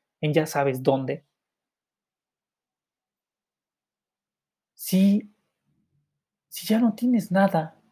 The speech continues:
si antes lo tenías todo o creías tenerlo todo, ¿y ahora qué? Y ahora sientes toda una rutina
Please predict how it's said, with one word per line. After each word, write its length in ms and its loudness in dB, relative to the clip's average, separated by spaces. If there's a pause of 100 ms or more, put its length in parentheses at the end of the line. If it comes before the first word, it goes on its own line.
(1040)
si 200 0
antes 360 4
lo 160 0
tenías 420 -4
todo 280 2
o 140 -2
creías 420 2
tenerlo 480 -2
todo, 460 -2 (920)
¿y 100 4
ahora 320 2
qué? 340 -4 (1400)
Y 100 4
ahora 240 6
sientes 500 0
toda 240 6
una 240 2
rutina 640 -2